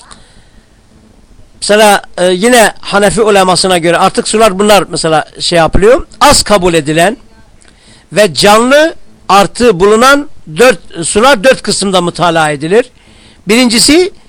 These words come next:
temiz ve temizleyicidir. Bunlar insan, at ve eti yenilen hayvanların artıklarıdır. Mesela artık, diyelim ki bir insan su içmişse o insanın efendim, e,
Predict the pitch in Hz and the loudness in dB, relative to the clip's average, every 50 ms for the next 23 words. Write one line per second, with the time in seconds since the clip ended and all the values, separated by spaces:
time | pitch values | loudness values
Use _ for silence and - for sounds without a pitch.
0 | _ _ - _ - 196 208 240 277 269 226 254 240 - 226 226 226 220 185 170 | _ _ -20 _ -2 0 0 2 2 2 2 0 0 0 0 0 0 0 -2 0
1 | 196 190 190 170 147 165 147 160 185 185 - - _ - _ _ _ _ _ _ | 0 0 0 -2 -6 -6 -4 -4 -4 -4 -6 -16 _ -20 _ _ _ _ _ _
2 | _ _ - _ _ - _ _ 170 202 214 226 254 269 311 - - - - - | _ _ -20 _ _ -20 _ _ -2 0 2 4 4 4 2 2 0 -6 -16 -18
3 | - _ - - - - - - _ _ 208 220 220 190 - - 262 262 226 165 | -18 _ -20 -20 -20 -20 -20 -20 _ _ -2 0 0 0 2 2 2 2 2 0
4 | 135 - - - - 214 247 277 269 - - 196 208 185 196 196 - - 233 240 | -2 -8 -14 -6 -2 2 2 2 2 0 -2 0 0 2 2 0 -2 -4 -2 0
5 | 233 220 214 202 190 185 165 147 135 156 175 196 190 202 208 208 214 226 240 247 | 2 2 2 2 0 0 0 -2 -2 0 0 0 2 0 0 2 2 0 0 -2
6 | - - 180 185 175 - - 175 - 175 165 156 156 147 139 175 208 214 - - | -6 -4 -2 -2 -2 -2 -6 -8 -4 -2 -2 -2 -2 -4 -4 -4 -6 -6 -8 -20
7 | _ _ - _ _ - _ _ _ _ _ - - - 160 143 - - _ - | _ _ -20 _ _ -20 _ _ _ _ _ -6 -4 -2 -2 -4 -4 -8 _ -20
8 | - _ 185 196 190 - - - - - - - _ _ _ _ _ _ _ _ | -6 _ 0 0 0 0 -4 -6 -6 -8 -16 -20 _ _ _ _ _ _ _ _
9 | - - - 202 165 151 139 - - 165 147 - _ _ _ - - - - 240 | -4 -2 0 0 0 -4 -6 -6 -8 -8 -8 -8 _ _ _ -20 -12 -6 -4 -4
10 | 226 170 - 185 170 147 - 240 240 180 - 170 165 139 - - 220 277 359 - | -4 -2 -2 -4 -4 -4 -6 -8 -8 -8 -8 -10 -10 -8 -4 -2 -2 -4 -4 -8
11 | - - - _ _ _ 214 226 233 196 226 214 - 208 202 202 202 185 - - | -20 -20 -20 _ _ _ 2 2 2 2 0 -2 0 0 0 0 0 -2 -2 -6
12 | 196 165 175 214 202 196 185 180 147 113 - - - - - - _ - 160 165 | -4 0 0 0 0 0 0 -2 -4 -4 -10 -18 -20 -20 -20 -20 _ -4 -2 0
13 | 160 160 156 156 151 | 0 0 0 -2 -4